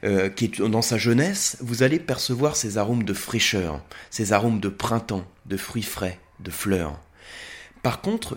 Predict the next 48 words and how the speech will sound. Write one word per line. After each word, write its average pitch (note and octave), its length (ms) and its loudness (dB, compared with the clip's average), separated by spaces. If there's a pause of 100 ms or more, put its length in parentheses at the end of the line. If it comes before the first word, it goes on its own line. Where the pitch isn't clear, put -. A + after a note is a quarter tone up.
quand B2+ 120 0
vous B2 220 0
avez D3 220 2
un A2 120 4
vin C3+ 360 0 (180)
qui F#2+ 60 -6
a D2 220 -2
évolué C3+ 460 6
dans G2+ 100 2
votre F2+ 260 -2
cave, C#3 460 0
alors F2+ 240 2
évoluer A2+ 340 6
ça F#3+ 160 4
peut G#2 140 2
être G2+ 100 2
cinq, A#2 220 2
six A2+ 280 4
ans, F3 160 4
mais C#3+ 120 2
ça - 160 -4
peut F#2 140 -6
être - 140 -6
aussi C3+ 260 -2
quinze, A#2+ 320 4
vingt A2+ 240 0
ans, C#3 120 -2 (220)
en - 80 -8
fonction A2 380 -2
du F#2 120 -2
type - 220 -6
de G2 100 0
vin, A2+ 240 0 (160)
en - 40 -10
fonction G2 340 -4
de G2+ 60 -2
sa F2+ 180 -2
vitesse G#2 420 0
d'évolution, F#2+ 540 -4 (680)
là C3 160 6
vous D3+ 200 2
allez B2 140 4
être A#2+ 140 -4
plutôt C#3+ 220 -4
sur C3+ 200 -4
cette G2 240 -4
gamme B2 240 2
d'arômes, G#2 480 2